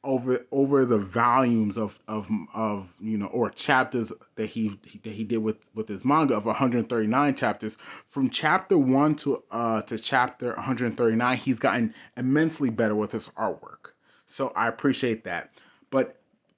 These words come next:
Kishimoto is a better artist in terms as a mangaka compared to Hajime Isayama. And I, and, uh,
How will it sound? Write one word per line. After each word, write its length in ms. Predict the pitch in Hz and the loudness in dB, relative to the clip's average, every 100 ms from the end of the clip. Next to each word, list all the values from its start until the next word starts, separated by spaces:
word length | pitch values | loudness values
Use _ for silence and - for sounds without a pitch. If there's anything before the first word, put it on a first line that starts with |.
| _ | _
Kishimoto 1080 | - 220 233 208 175 190 185 127 92 87 _ | 2 4 6 6 6 4 6 4 2 -4 _
is 160 | 147 139 | 0 4
a 100 | 139 | 4
better 320 | 117 143 139 - 127 | 4 4 4 2 2
artist 420 | 135 120 113 - - | 4 2 -2 -10 -8
in 160 | 120 | -6
terms 300 | - 147 131 | 0 2 2
as 220 | - 120 | 0 -2
a 60 | 117 | -2
mangaka 920 | 107 127 180 208 175 - 113 101 98 _ _ _ _ | 0 4 4 4 0 -2 -6 -6 -8 _ _ _ _
compared 540 | 143 127 139 123 123 | -6 -4 0 2 0
to 200 | - 123 | -4 -4
Hajime 540 | 113 - 120 113 110 113 | -4 0 0 2 -2 -2
Isayama. 640 | 113 143 196 269 117 87 - _ _ _ _ - | -6 -4 0 2 2 -2 -12 _ _ _ _ -6
And 400 | 233 233 226 - - - | 0 4 2 0 -16 -2
I, 240 | 160 185 - _ - | 0 0 -6 _ -6
and, 520 | 196 180 165 170 - - | -2 0 0 -2 -8 0
uh, 380 | 131 123 120 | 2 2 0